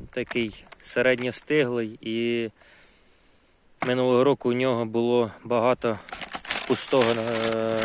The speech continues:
насіння. Подивимося цього року, як ще дамо йому шанс. Далі в нас Нестор С У,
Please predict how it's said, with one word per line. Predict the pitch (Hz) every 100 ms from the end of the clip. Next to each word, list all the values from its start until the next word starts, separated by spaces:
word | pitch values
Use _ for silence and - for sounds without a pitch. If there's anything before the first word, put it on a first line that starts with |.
| 113
насіння. | 120 - 117 107 101 - - - - - - - -
Подивимося | 117 131 107 123
цього | - 123 127
року, | 160 -
як | 120 110 -
ще | 120
дамо | 117 117 117
йому | 113 107
шанс. | 120 110 - - - - - - - -
Далі | 123 147 139
в | 127 131
нас | 131 123 - - - - - - - _ -
Нестор | 131 156 - 175 160 - - - -
С | 143 - 160
У, | 147